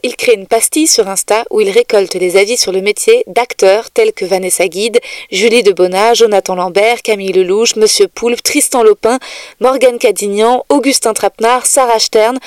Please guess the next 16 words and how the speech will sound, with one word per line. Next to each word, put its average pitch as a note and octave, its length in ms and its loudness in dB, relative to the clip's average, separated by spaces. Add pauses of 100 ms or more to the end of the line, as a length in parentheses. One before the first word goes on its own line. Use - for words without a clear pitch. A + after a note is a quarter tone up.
(400)
ou A#3+ 60 4
encore D4 320 0
Fred - 220 -2
Testo - 380 0
qui - 140 -2
est - 100 0
aussi C4 220 0
passé G#3 300 -2
à - 20 0
la F#3+ 140 0
réalisation G#3 600 0
du C4 140 -6
projet, A3+ 500 2
il G#3 140 -4
me F#3+ 80 -2
semble, A3 400 -2